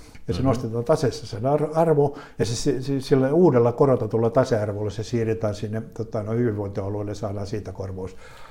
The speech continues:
Speaker 2: Okei. Hyvä vinkki.
Speaker 1: No, tota, no, no, sit jos on vuokralla, niin, tota, no, siis mä, jos mä olisin valtion tilintarkastaja, mä kävisin viimeisen kolmen vuoden vuokrankorotukset läpi kaikista sote-kiinteistöistä. Mä toisin, että he, he, hetkinen, että onpas ollut,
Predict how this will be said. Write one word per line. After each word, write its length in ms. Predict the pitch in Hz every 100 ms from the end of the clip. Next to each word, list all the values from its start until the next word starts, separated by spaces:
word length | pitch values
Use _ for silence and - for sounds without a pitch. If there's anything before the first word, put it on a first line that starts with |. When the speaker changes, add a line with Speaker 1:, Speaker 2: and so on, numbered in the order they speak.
| 107
Speaker 2:
Okei. 360 | - 139 131 73 - - - - - - - - - - - - -
Hyvä 200 | 123 95
vinkki. 160 | 90 135
Speaker 1:
No, 200 | 139 135
tota, 400 | 139 131 127 123
no, 200 | 123 120 143
no, 140 | 131
sit 220 | 120 151 151
jos 180 | - 123
on 120 | 135
vuokralla, 540 | 190 - 139 131 127
niin, 180 | 127 127
tota, 300 | 123 123 123
no, 240 | 127 123 123 131 135 131 147 139 151 143 139 139 123
siis 240 | 123 110
mä, 180 | 143 143 147
jos 200 | 139 117
mä 60 | 135
olisin 220 | 135 127
valtion 300 | 147 139 117
tilintarkastaja, 720 | 139 123 110 107 113 98 110
mä 100 | 113
kävisin 420 | 123 117 110 113
viimeisen 440 | 135 117 104 117 110
kolmen 320 | 127 113 107
vuoden 320 | 104 101 110
vuokrankorotukset 880 | 120 - 95 98 95 98 104 - 110
läpi 320 | 98 87 - - - -
kaikista 360 | 120 107 104 107
sote-kiinteistöistä. 1000 | 110 92 104 110 95 98 92 107 - 104
Mä 140 | 113
toisin, 260 | 113 101 110
että 140 | 107
he, 180 | 113 95
he, 200 | 113 117
hetkinen, 580 | 120 127 - 151 190 160
että 240 | 120 -
onpas 300 | 131 135 135
ollut, 220 | 175 175